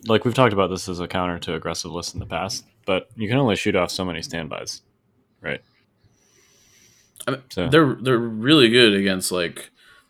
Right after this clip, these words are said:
Speaker 2: rebel lists that are running Luke's, Luke and Tauntauns. Like, everything that matters in their list engage,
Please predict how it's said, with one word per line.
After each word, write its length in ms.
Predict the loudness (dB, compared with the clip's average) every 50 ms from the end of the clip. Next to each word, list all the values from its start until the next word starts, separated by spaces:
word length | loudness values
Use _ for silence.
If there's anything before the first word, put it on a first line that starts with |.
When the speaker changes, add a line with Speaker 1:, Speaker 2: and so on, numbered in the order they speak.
| _ _ _ _ _ _ _ _ _ _ _ _
Speaker 2:
rebel 840 | -16 -14 -14 -12 -12 -12 -12 -10 -6 -4 -4 -2 0 0 -2 0
lists 360 | 0 0 0 0 0 -2 -2 -4
that 140 | -6 -4 -4
are 120 | -2 -2
running 640 | -2 -2 -2 -4 -4 -6 -6 -6 -8 -8 -10 -12 -14 -18 _ _ _ _ _ _
Luke's, 460 | -8 -4 -4 -4 -4 -4 -8 -10 -12 -12 -8
Luke 260 | -6 -6 -6 -6 -8
and 100 | -10 -8
Tauntauns. 840 | -6 -4 -4 -4 -4 -6 -6 -8 -8 -10 -8 -10 -10 -12 -12 -18 _ _
Like, 340 | -10 -8 -8 -8 -10 -14 _ _ _ -20 _ _ _ _ _
everything 480 | 0 2 6 6 6 6 6 2 2 2
that 80 | 0 0
matters 380 | 0 0 0 0 -2 -4 -6
in 100 | -8 -8
their 140 | -8 -8 -6
list 380 | -6 -6 -4 -2 -4 -4 -4 -6
engage, 480 | -10 -8 -6 -6 -6 -6 -8 -12 -16